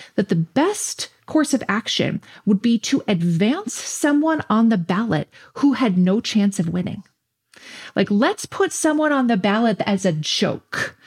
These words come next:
because she will never win. You want power? Okay. Who, who's gonna, who should we pick? And they ended up choosing this woman, Susanna Salter, who had multiple small children. She was hugely pregnant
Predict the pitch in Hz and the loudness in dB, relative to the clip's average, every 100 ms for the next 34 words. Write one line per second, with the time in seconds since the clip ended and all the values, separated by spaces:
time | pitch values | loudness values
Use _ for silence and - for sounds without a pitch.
0 | - 233 - 226 190 - 269 196 185 185 | -4 -2 2 2 2 0 2 2 4 6
1 | 190 190 196 185 170 - - - _ _ | 4 4 2 0 0 -6 -10 -18 _ _
2 | _ _ - - - 269 370 359 - 339 | _ _ -20 -10 0 4 4 2 2 2
3 | 359 381 370 254 294 285 196 185 240 - | 4 4 4 2 2 2 2 2 -2 -6
4 | _ _ - 359 311 - - 370 381 349 | _ _ 0 2 2 -2 0 4 4 4
5 | 359 339 330 320 269 320 359 349 302 262 | 2 2 4 4 4 4 4 4 2 0
6 | 247 - - - - - - - 247 311 | -2 -4 -8 -20 -20 -18 -2 2 4 4
7 | 415 - - 320 320 349 359 - 185 190 | 0 -2 0 2 2 -2 -4 -2 2 2
8 | 262 - 202 208 185 226 208 220 220 - | 0 -2 -2 0 0 0 -2 0 -4 -6
9 | - - 240 175 - - 196 294 370 403 | -10 0 2 2 -2 0 2 4 0 0
10 | 392 - 294 269 - 180 233 254 - - | -2 -2 -6 -4 -2 0 0 0 -2 -10
11 | - - 294 277 226 - _ - - 339 | -2 2 2 2 0 -4 _ -18 -2 2
12 | 440 - 370 269 - - 269 285 196 - | 2 0 0 0 -2 0 0 2 2 0
13 | - - - | -6 -10 -10